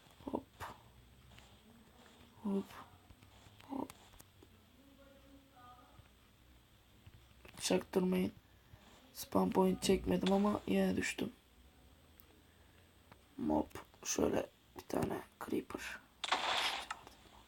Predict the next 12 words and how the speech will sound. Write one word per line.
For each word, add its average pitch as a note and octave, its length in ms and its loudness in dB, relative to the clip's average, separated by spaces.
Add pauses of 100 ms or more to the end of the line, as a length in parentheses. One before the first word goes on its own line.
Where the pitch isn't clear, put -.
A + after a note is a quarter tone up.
(1160)
Bunu G#3+ 200 6
şey A3+ 220 10
yapacaktık - 640 4 (160)
doğruya. F#3 420 6 (1500)
Şuraya - 300 -2
gel. - 260 -2 (1600)
Hızımızı G3 540 4
alıp G#3 560 8 (160)
hoppa B3+ 720 10
diye F3 140 6
atlayacaktık - 720 -6
böyle. - 320 -6